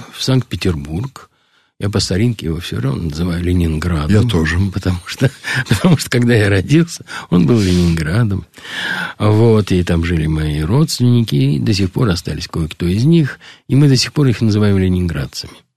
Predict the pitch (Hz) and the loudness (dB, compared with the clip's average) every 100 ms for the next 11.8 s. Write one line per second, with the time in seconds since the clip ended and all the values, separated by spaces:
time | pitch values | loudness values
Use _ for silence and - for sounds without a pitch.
0 | - - - - - - - - - - | -20 -16 -14 -14 -14 -14 -14 -16 -18 -2
1 | 123 143 147 135 196 247 226 - 180 - | 2 6 6 6 6 6 4 2 2 4
2 | 175 185 - 139 131 117 87 73 113 175 | 4 4 4 2 0 0 0 2 2 2
3 | - - 87 87 98 82 76 76 180 190 | -2 -4 -2 -2 -2 0 -2 -4 0 2
4 | 151 - - - 90 85 82 76 76 78 | 0 -4 -10 -4 -2 0 -2 -4 -6 -6
5 | 82 80 107 90 82 - 92 87 90 160 | -4 0 0 0 -2 -2 -2 0 2 2
6 | 170 87 73 76 156 80 - 180 170 - | 0 -4 -4 -4 -4 -4 0 0 0 -16
7 | _ - - - - - - 113 120 120 | _ -18 -16 -14 -14 -16 -4 2 4 4
8 | 117 147 151 247 - - 123 117 110 98 | 4 2 4 2 2 0 2 4 4 2
9 | 92 113 87 101 170 143 117 _ 101 110 | 4 4 4 4 4 2 -6 _ 0 2
10 | 110 95 - 90 85 80 82 - 131 127 | 0 -2 -4 -4 -2 -4 -6 0 2 2
11 | 87 80 87 71 82 85 135 185 | 2 0 -2 -2 -4 -2 0 -2